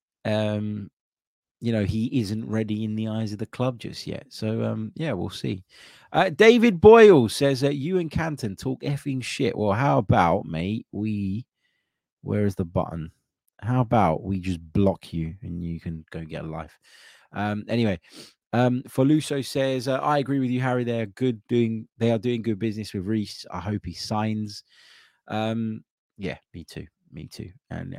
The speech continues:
and again, it comes back to that business element, doesn't it? As well as, uh, all the other things as well, the football side, the,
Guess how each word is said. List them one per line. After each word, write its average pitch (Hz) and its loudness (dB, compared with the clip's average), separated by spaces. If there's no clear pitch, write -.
and 87 -10
again, 87 -6
it 82 -14
comes 104 -12
back - -6
to - -20
that - -10
business 82 -14
element, 80 -12
doesn't 82 -8
it? 82 -12
As 85 -12
well 82 -4
as, - -10
uh, 80 -10
all 98 -6
the 87 -8
other 80 -8
things 78 -10
as 80 -10
well, 78 -6
the 82 -10
football 82 -10
side, 80 -4
the, 85 -6